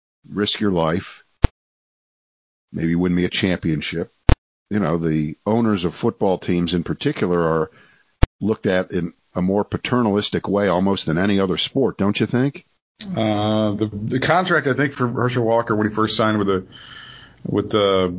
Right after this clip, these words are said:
Speaker 2: the New Jersey Generals was a million and a half bucks at, at a time when football players weren't making that much, and it'd be worth about three point eight million dollars in today's salary. But you're right, the annuitized part of it could be definitely a big part of, of what's
Speaker 1: And we
Speaker 2: going
Speaker 1: don't
Speaker 2: on.
Speaker 1: know. But, uh, I, I'm just, just running the, the broad number there. Thirty-seven years,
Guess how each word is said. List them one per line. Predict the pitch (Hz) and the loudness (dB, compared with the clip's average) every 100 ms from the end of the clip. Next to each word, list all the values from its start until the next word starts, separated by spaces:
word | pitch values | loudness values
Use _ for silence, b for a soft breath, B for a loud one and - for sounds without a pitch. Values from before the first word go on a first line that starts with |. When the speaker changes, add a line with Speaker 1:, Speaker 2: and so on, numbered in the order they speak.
| 87 | -4
Speaker 2:
the | 104 101 | -2 0
New | 113 127 | 0 2
Jersey | 120 107 104 | 2 0 0
Generals | 120 113 98 | 2 2 0
was | 95 | 0
a | 104 | 2
million | 110 110 | 2 2
and | 101 | 2
a | |
half | 110 101 - | 2 0 0
bucks | 107 87 - 95 | 0 2 0 -2
at, | - | 0
at | 104 | -2
a | |
time | 101 110 107 | 2 2 2
when | 95 | -2
football | - 120 117 104 | -2 -2 0 0
players | - 110 98 | 2 2 2
weren't | 95 98 | 0 2
making | 101 113 | 0 2
that | 95 | 0
much, | 92 92 92 | 2 0 2
and | |
it'd | 101 | 0
be | 104 | 0
worth | 104 101 | 2 0
about | 101 82 | 2 0
three | - 113 | 0 0
point | 110 101 | 2 2
eight | 101 | 2
million | 98 95 95 | 2 2 2
dollars | 92 95 95 95 | 2 2 2 0
in | |
today's | 92 95 104 104 | 0 2 2 2
salary. | 92 87 90 | 2 2 0
But | 90 | 0
you're | 101 | 2
right, | 101 98 | 2 2
the | 95 | 0
annuitized | 95 120 120 101 90 82 | 2 2 2 0 0 0
part | 101 98 | 0 2
of | 92 | 0
it | 90 | 0
could | 101 | 0
be | 95 92 B B B B - | 0 -2 B B B B -2
definitely | 117 117 104 | 0 2 2
a | |
big | 101 101 | 0 0
part | 104 110 | 0 2
of, | 98 82 | 0 -2
of | 92 | 0
what's | 101 117 | 0 0
Speaker 1:
And | 107 | 0
we | 101 | 2
Speaker 2:
going | |
Speaker 1:
don't | 90 98 | 2 2
Speaker 2:
on. | 92 | 0
Speaker 1:
know. | 117 104 _ 143 | -2 -6 _ -6
But, | 143 147 | -2 -2
uh, | 151 - | -2 -2
I, | 139 - | -2 -2
I'm | 147 | -2
just, | 151 233 - | 0 -4 -4
just | 190 202 - - | -4 -4 -6 -8
running | 147 151 147 | -2 0 2
the, | 120 | 0
the | 101 104 101 | -2 -4 -4
broad | 90 123 143 131 | 0 2 2 2
number | 117 113 104 | 2 2 2
there. | 92 80 | 2 0
Thirty-seven | - 139 151 147 147 127 120 | -2 0 0 0 0 2 2
years, | 113 104 104 101 98 | 2 4 4 2 0